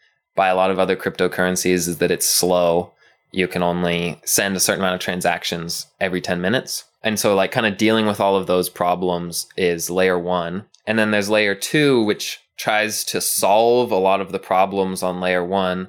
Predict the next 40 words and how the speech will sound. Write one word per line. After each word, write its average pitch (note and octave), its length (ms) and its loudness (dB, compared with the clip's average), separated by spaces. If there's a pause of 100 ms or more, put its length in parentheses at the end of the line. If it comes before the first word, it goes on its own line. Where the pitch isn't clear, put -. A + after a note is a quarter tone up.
while G2+ 320 2
making G2+ 420 -4
other F#2 500 0
compromises. C#2+ 920 -8
So, F#2 220 -2
like, F2 320 -4 (300)
layer A#2+ 260 2
one A2 540 2
is F#2+ 460 -2 (220)
enforced G2+ 520 0
by F#2+ 120 2
proof G#2 220 -2
of F#2+ 100 -2
work. G2 280 0
It's - 160 -6
really F#2 420 2
secure. G2 800 0
It - 280 -4
has F2+ 600 -2
downsides F2 600 0
to F2 160 -2
it F2 100 -2
because G2 300 -2
of F2+ 140 -2
that. E2+ 260 -2
And G2+ 120 -2
so G#2+ 120 0
then G#2+ 120 4
there's G#2 200 2
layer G2 180 2
two, A#2+ 540 2 (300)
which A2 300 -2
maybe A2 480 2
isn't G#2 240 2
as F#2 240 0
secure. A#2 440 0
If G2+ 280 -2
you F#2+ 200 2
have G2 400 -2
some G2 400 -2